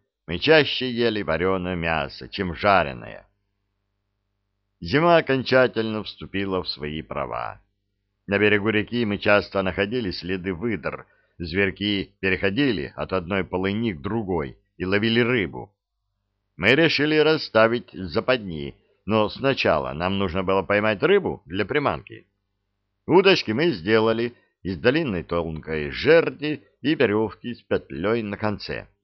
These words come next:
Заглянув в полынью, мы увидели форелей и рыб «Держи ладья». Конечно, мы попытались поймать форель, но вскоре убедились, что с нею нам не справиться. Форель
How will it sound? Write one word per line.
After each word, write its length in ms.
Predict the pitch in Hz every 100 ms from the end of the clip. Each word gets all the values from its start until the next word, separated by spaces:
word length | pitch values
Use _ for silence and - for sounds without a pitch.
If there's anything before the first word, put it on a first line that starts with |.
| _ _ _ _ _ _ _
Заглянув 600 | 82 82 101 104 107 104
в 260 | - - -
полынью, 680 | 98 92 95 110 131 110 - _ _ -
мы 120 | 101
увидели 440 | 95 104 95 98
форелей 680 | 85 92 95 117 107 92 82 _ _
и 120 | 87 101
рыб 300 | 107 135 - _ _
«Держи 560 | - 78 107 90 73 117
ладья». 520 | 107 90 87 67 - _ _ _ _ _ _ _ _ _ _
Конечно, 420 | 151 113 87 90
мы 260 | 85 80 73
попытались 560 | 82 90 78 92 98
поймать 360 | - 104 123 127
форель, 500 | 147 170 170 92 67 _ _ _ _
но 160 | - 117
вскоре 360 | - 214 208
убедились, 800 | 123 85 80 69 78 76 78 - _ _ -
что 280 | - 110 104
с 100 | -
нею 300 | 170 175 165
нам 420 | 156 160 156 131 -
не 180 | 156
справиться. 1000 | 175 - 90 87 82 78 - - 73 69 _ _ _ _ _ _
Форель 460 | - 120 127 127 107